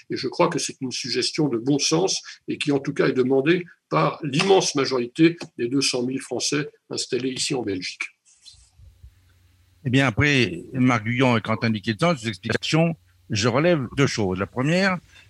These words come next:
Speaker 2: c'est que si les Français de l'étranger sont d'une manière générale souvent considérés à tort comme des Français de deuxième catégorie,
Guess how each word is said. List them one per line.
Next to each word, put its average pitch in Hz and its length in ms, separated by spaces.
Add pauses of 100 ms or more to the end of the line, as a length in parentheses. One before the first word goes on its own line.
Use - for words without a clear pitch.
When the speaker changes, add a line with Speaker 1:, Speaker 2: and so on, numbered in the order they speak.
(120)
Speaker 2:
c'est 123 220
que 113 220
si 170 200
les 139 120
Français 165 340
de 143 60
l'étranger 139 420
sont 110 140
d'une 175 200
manière 147 360
générale 113 600 (460)
souvent 139 460
considérés 113 640
à 107 80
tort 113 500 (340)
comme 113 160
des 113 100
Français 117 360
de 104 40
deuxième 98 340
catégorie, 113 680